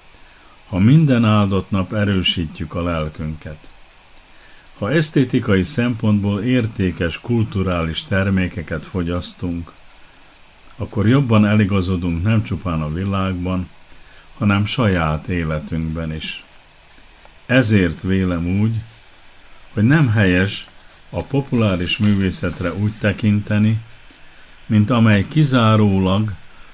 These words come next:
a társadalmi, kulturális szempontból alacsony szinten állók számára vonzó.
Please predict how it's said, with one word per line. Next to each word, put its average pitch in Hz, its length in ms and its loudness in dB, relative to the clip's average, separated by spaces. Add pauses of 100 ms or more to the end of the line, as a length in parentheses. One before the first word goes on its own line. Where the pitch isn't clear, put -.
a 85 120 -6
társadalmi, 110 800 2
kulturális 95 680 0
szempontból 95 840 0
alacsony 101 600 2
szinten 90 560 -2
állók 90 440 -4
számára 98 720 -2
vonzó. 80 640 -4